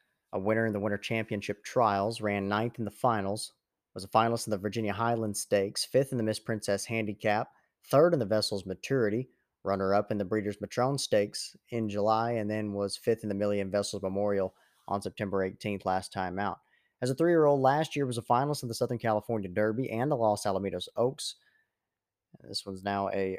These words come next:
four-time winner with four seconds and two-thirds from twenty-three outs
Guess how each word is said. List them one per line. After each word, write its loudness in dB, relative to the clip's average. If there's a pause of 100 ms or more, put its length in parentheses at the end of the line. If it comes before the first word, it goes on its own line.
four-time 0
winner 0
with -2
four 0
seconds -2
and -6
two-thirds -2
from -14
twenty-three -2
outs 0